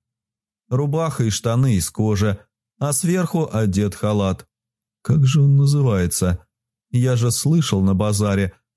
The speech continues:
Вспомнил. Халат называют "дэл". Название я случайно услышал в толпе на базаре, но запомнил. Халат подпоясан поясом какого-то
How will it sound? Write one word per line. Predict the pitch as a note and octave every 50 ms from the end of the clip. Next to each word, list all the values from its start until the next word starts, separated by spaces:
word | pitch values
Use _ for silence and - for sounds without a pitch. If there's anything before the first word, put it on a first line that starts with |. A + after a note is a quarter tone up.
| _ _ _ _ _ _
Вспомнил. | - - - - - - - F#2+ F#2+ F#2 F2 E2+ E2+ E2 E2+ D#2+ D#2+ D2+ - _ _ _ _ _ _ _ _
Халат | - - D3+ D#3 E3 D#3 C#3 C#3
называют | D3 B2+ A2+ A#2+ B2+ B2+ C3+ C#3 C3+ C3 B2 B2+ - _ _ _ _ -
"дэл". | - D#3+ E3 D3+ D3+ C3+ A#2 G#2 G2 F#2+ F#2 F2+ F2+ F2+ F2 _ _ _ _ _ _ _ _ _ _ _ _ _ -
Название | - D#3 F3 D#3+ D#3+ F3+ F#3 F3+ E3+ D3 C3+ C3+
я | C#3+ C#3+
случайно | C#3 - B2+ A#2 G#2+ - - D3+ C#3+ B2+ A2 G#2
услышал | G2 - - B2+ C3 B2 B2+ A2+ G2+
в | F#2 -
толпе | - G2+ F#2+ F#2 F2 - G2 F2+
на | F2 F2+ F#2
базаре, | F#2 G2+ G#2+ G#2 G#2 G#2 F#2+ F#2 F2+ F2 E2 E2 _ _
но | - E2+ G2 B2 -
запомнил. | D3+ D#3+ D#3+ D3+ - - F#2 F#2 F#2 F2+ F2+ F2+ F2+ F2+ F2+ F#2 F#2 _ _ _ _ _ _ _ _ _ _ _ _ _ _ _ _ _ _ _ _ _ _ _ _ _ _ _ _ _ _ _
Халат | - - A#2 A2 B2+ E3+ G3+ G3 F#3 - -
подпоясан | D3+ C#3+ B2+ - C3 B2+ B2+ B2+ B2+ B2 A#2+ - - - G#2 G2+
поясом | G2 - C3+ D#3+ E3+ D#3+ D3+ C#3+ - D#3 C#3+ B2+
какого-то | - B2+ A2+ - C#3+ C3 B2 A#2+ - B2+ B2 B2+ - -